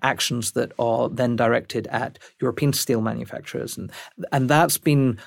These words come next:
a huge issue that's been playing out over the course of this year, where the aim has really been to try on, on the Europeans' part, um, and to a certain extent the Japanese as well, uh, to try to say, "Look, we need to be operating multilaterally and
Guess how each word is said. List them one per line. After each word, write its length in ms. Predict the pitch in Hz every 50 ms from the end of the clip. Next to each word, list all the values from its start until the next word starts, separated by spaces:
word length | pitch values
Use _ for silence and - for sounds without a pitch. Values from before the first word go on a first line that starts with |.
| - _ -
a 40 | 135
huge 680 | 143 - - - - 202 202 196 202 196 185 175 147
issue 260 | 160 143 151 - 151
that's 160 | 131 135 131 -
been 160 | - 139 120
playing 280 | - 139 131 123 120
out 140 | 120 123 123
over 180 | 120 120 113 127
the 80 | 120
course 280 | 104 - 135 120 110 -
of 100 | 117 104
this 220 | 123 117 - -
year, 420 | - 135 143 147 135 120 117 120 123 - - - _ _
where 420 | - 139 135 127 123 123 120 113 98 - - _
the 280 | - 135 135 131 139 -
aim 280 | - 147 156 170 180 170
has 200 | 147 135 - -
really 220 | 135 127 123 120
been 260 | 113 - 127 123 123 117
to 140 | - - - _
try 720 | - - - - 147 139 143 151 156 160 160 156 147 143 139 -
on, 280 | - - 123 120 123 127
on 120 | 120 120
the 80 | 127 123
Europeans' 560 | 127 123 113 - - 208 220 233 214 175 -
part, 340 | - - 123 110 110 117 - - - - -
um, 180 | 156 135 127 120
and 100 | 117 101
to 100 | 139 127
a 60 | -
certain 220 | - 160 147 139
extent 280 | 135 139 - 135 127 -
the 60 | -
Japanese 640 | - 131 120 - - 143 151 165 156 127 127 120 -
as 180 | - 131 - -
well, 360 | 151 160 131 117 131 131 - - - - - _ -
uh, 100 | 143 -
to 120 | - -
try 280 | 113 - - 160 160 170
to 120 | 165 160
say, 340 | 147 - - 135 123 123 123 - - - _
"Look, 220 | - 135 131 -
we 140 | 139 143 147
need 320 | 151 151 160 165 165 156
to 80 | - 160
be 160 | 147 147 147
operating 680 | 139 135 - 143 135 127 123 - 139 127 123 123 120 110 - - - _ _ _ _ _ _ - - _ _ _ _ _ -
multilaterally 960 | 156 135 165 175 180 - 202 190 190 190 185 - - 196 196 196 202 202 196 -
and 320 | - 139 139 131 131 -